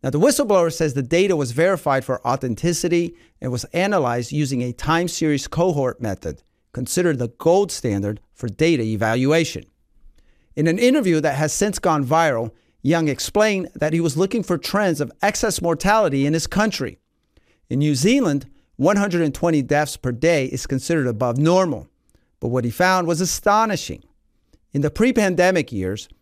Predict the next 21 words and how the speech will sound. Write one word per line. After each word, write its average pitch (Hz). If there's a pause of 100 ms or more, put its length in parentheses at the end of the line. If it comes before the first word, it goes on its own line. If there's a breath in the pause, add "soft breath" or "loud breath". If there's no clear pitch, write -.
(140)
there 135
were 147
just 180
a 160
handful 170
of 123
days 131
when 123
Kiwis 151
were 123
dying 139
at 120
higher 127
rates. 160 (520)
From 127
twenty 214
eleven 151 (100)
until 131
twenty 175
twenty-two, 156 (340)
deaths 170